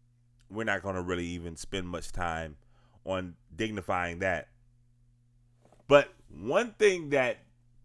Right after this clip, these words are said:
the quarantine, I guess, for me, and I have a very flexible job. I'm, uh, extremely blessed in that regard. You know, I'm not someone who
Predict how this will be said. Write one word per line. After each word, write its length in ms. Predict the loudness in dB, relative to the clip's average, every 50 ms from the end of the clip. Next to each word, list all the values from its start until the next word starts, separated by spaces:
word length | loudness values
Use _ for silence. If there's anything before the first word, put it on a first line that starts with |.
| -20
the 60 | -20 -18
quarantine, 1000 | -16 -14 -10 -8 -6 -6 -6 -8 -8 -10 -10 -8 -8 -8 -8 -10 -12 -14 -16 -20 -20 _ _ _ _ _ _ _ _ _ _ _ _ _ -20 _ _ _ -16 -10
I 60 | -8 -2
guess, 540 | 2 2 2 2 2 -2 -6 -8 -12 -14 -18 -20
for 240 | -16 -4 -2 0 0
me, 440 | 0 0 0 0 0 -2 -4 -6 -12 -18 -20 -20 -16 -8 -4
and 120 | 2 6
I 200 | 8 10 10 10
have 200 | 10 8 6 4
a 60 | 2
very 300 | 2 2 4 4 4 2
flexible 500 | 0 -2 -4 -4 -4 -4 -8 -6 -6 -6
job. 380 | -2 0 2 2 4 2 2 2
I'm, 180 | 0 -2 -4
uh, 280 | -6 -6 -6 -6 -8 -10 -12 -18 -16 _
extremely 460 | -14 -14 -10 -6 -4 -4 -4 -4 -4
blessed 480 | -6 -4 -2 0 0 0 0 -2 -8 -12
in 80 | -8
that 200 | -6 -6 -6 -6
regard. 480 | -8 -8 -6 -2 -2 0 0 0 -2 -4
You 80 | -8 -10
know, 260 | -10 -8 -8 -8 -8
I'm 140 | -8 -6 -6
not 200 | -4 -6 -6 -6
someone 440 | -8 -10 -10 -8 -8 -10 -10 -10 -10
who 260 | -10 -8 -8 -10 -12